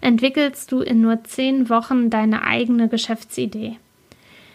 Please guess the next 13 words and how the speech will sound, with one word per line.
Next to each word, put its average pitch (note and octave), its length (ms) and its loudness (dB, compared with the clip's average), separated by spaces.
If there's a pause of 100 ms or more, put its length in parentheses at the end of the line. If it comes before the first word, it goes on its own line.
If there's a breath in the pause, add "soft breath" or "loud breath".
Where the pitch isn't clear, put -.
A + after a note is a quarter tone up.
(300 soft breath)
Neben B3 360 6
fünf F#4 400 2
Input-Sessions C#4 960 -2
mit A#3+ 160 -2
erfahrenen B3 640 2
Coaches C4+ 680 -4 (360 loud breath)
gibt - 240 0
es A3 180 -4
Umsetzungsphasen C#4 1600 0
und A#3 220 2
dann A#3 260 2
auch A#3 200 0
Frage-Antwort-Sessions. A3 1500 -2